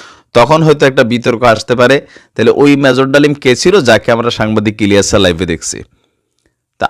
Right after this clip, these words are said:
until now এটা নিয়ে কোনো রকম সন্দেহ নেই। Just হচ্ছে Facebook-এ নানান ট্রোলিং অথবা কারোর সাথে কারোর চেহারা ম্যাচ থাকলে, আহ, যেমন জুলকার নাইনের সাথে, আহ, মেজর ডালিমের চেহারার মিল আছে, এগুলো নিয়ে কিন্তু নানান ধরনের ট্রোলিং হচ্ছে। It's a part of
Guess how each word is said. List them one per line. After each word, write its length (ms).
until 300
now 260
এটা 200
নিয়ে 180
কোনো 160
রকম 240
সন্দেহ 480
নেই। 240
Just 300
হচ্ছে 160
Facebook-এ 480
নানান 300
ট্রোলিং 560
অথবা 260
কারোর 300
সাথে 240
কারোর 240
চেহারা 380
ম্যাচ 280
থাকলে, 480
আহ, 300
যেমন 200
জুলকার 380
নাইনের 260
সাথে, 440
আহ, 160
মেজর 280
ডালিমের 400
চেহারার 420
মিল 240
আছে, 300
এগুলো 320
নিয়ে 120
কিন্তু 200
নানান 280
ধরনের 220
ট্রোলিং 400
হচ্ছে। 360
It's 140
a 40
part 280
of 60